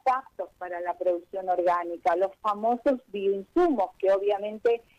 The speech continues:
el mundo entero, aún los convencionales,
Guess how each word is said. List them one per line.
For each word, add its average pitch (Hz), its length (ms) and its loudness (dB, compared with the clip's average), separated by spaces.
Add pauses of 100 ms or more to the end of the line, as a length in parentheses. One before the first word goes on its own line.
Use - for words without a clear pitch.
el 202 160 0
mundo 247 400 2
entero, 226 840 0 (320)
aún 247 420 2
los 277 140 2
convencionales, 220 920 -2